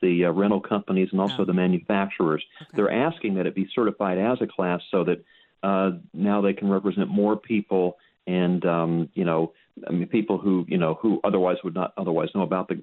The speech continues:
Speaker 1: you know, the, the lawsuit and, you know, whose rights would otherwise, uh, be affected because they didn't participate. And, uh, just because the, uh, the, the attorneys have asked for the certification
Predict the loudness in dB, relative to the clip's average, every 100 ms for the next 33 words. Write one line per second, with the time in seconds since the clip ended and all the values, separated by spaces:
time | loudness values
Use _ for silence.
0 | -6 -4 -4 -4 -6 0 0 0 -2 -2
1 | 0 -2 -6 -20 _ -2 0 0 0 0
2 | 0 0 -4 -8 -4 -2 0 0 -4 -8
3 | -6 -6 -2 -2 -2 -4 -4 -4 -8 -4
4 | -4 0 0 -2 -6 -8 -4 -2 -2 -6
5 | -6 -6 -4 -6 -6 -14 -20 -16 -4 0
6 | 2 2 0 -2 -2 -2 -2 -2 -4 -20
7 | -20 -20 -10 -4 -2 0 0 -2 -6 -12
8 | -12 -10 -6 -6 -4 -2 0 0 0 0
9 | 0 -2 -6 -6 -6 -4 -4 -4 -2 -2
10 | -2 -2 -2